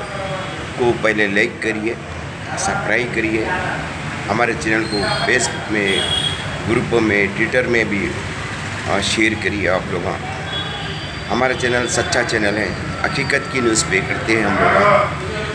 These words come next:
हम गलत न्यूज़ पे नहीं करते हैं। हमारे चैनल ओनर को बहुत शुक्रिया अदा करता हूँ मैं, उनका शुक्रगुजार हूँ जो मेरे को मौका दिए हैं, और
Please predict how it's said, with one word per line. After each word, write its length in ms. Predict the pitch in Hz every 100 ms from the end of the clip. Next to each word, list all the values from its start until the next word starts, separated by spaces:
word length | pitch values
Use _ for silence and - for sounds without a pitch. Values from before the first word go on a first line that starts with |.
| - - -
हम 280 | 107 127 110
गलत 240 | 113 139 -
न्यूज़ 200 | 131 117
पे 200 | - 107
नहीं 160 | 110 104
करते 300 | 107 101 -
हैं। 920 | 104 98 - - 139 143 190 202 190
हमारे 300 | - 123 139 135
चैनल 320 | 131 131 131
ओनर 280 | 110 120 135
को 160 | 131 113
बहुत 260 | 110 110 -
शुक्रिया 400 | - 110 117 117
अदा 120 | 113
करता 280 | 104 101 107
हूँ 140 | 110 104
मैं, 120 | 104 110 - - - - -
उनका 200 | 107 107
शुक्रगुजार 640 | 107 104 113 104 107 107 113
हूँ 180 | 107 101 - -
जो 100 | 104
मेरे 200 | 101 98
को 100 | 98
मौका 300 | 90 - 98
दिए 280 | 82 87 110
हैं, 180 | 101 101 - - - - 202 - 107 104
और 240 | 101 110